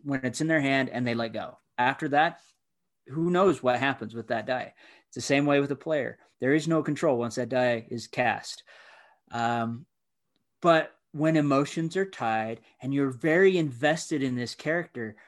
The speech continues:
you put hours and blood, sweat, and tears, your own emotions, like you said. You know, when you're,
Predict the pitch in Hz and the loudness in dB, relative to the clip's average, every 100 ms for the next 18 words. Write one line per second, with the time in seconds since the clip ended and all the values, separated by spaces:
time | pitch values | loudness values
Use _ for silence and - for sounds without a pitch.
0 | _ 127 127 135 - 117 131 113 104 107 | _ -12 -6 -6 -2 2 2 0 -6 -10
1 | 110 107 135 131 117 - 139 123 123 - | -10 -4 2 4 2 -2 -6 -6 -8 -4
2 | 139 131 110 113 131 147 139 131 143 139 | -2 -2 -4 -4 -2 -2 0 0 0 -2
3 | 117 120 113 120 - 165 120 - _ _ | -8 -8 -8 -8 -2 -2 -2 -8 _ _
4 | _ - 131 135 127 139 165 185 | _ -8 -2 -2 0 -2 0 -2